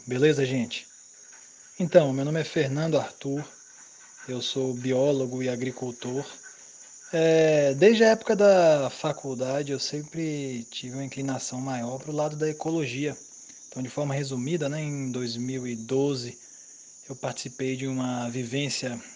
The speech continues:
agroecológica, né, e permacultural no Epicentro Marizá, em Tucano, lá com Marcia Hanze, fundadora do Instituto de Permacultura da Bahia. Tive vivências muito boas.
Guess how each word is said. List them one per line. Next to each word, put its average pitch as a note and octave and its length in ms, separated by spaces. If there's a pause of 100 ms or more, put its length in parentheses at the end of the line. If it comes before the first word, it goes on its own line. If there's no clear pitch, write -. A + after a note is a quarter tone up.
(400)
agroecológica, C3+ 840
né, D3+ 260
e C3+ 60
permacultural C3 880 (420)
no D3+ 80
Epicentro C#3+ 460
Marizá, C3+ 640 (440)
em C3 80
Tucano, C#3+ 560
lá B2+ 160
com C3 120
Marcia C3 380
Hanze, B2+ 500
fundadora B2 540
do A#2+ 560 (800)
Instituto D3+ 540
de C#3 60
Permacultura C3+ 580
da C3 100
Bahia. C3 400 (420)
Tive E3+ 240
vivências F3 380
muito G3+ 220
boas. D3+ 420